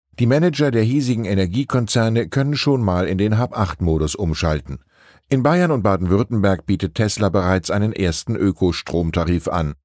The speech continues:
In Branchenkreisen wird spätestens für Anfang zweitausendzweiundzwanzig mit einem bundesweiten Angebot gerechnet. Perspektivisch soll es lukrative Bündelprodukte aus Elektroauto, Stromspeicher und Stromvertrag geben.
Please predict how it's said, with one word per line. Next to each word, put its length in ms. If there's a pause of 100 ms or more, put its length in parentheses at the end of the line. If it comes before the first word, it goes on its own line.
(160)
In 160
Branchenkreisen 760
wird 160
spätestens 640
für 160
Anfang 400
zweitausendzweiundzwanzig 1500 (320)
mit 100
einem 240
bundesweiten 680
Angebot 540
gerechnet. 540 (580)
Perspektivisch 960
soll 220
es 100
lukrative 640
Bündelprodukte 880
aus 200
Elektroauto, 880
Stromspeicher 1000
und 140
Stromvertrag 840
geben. 360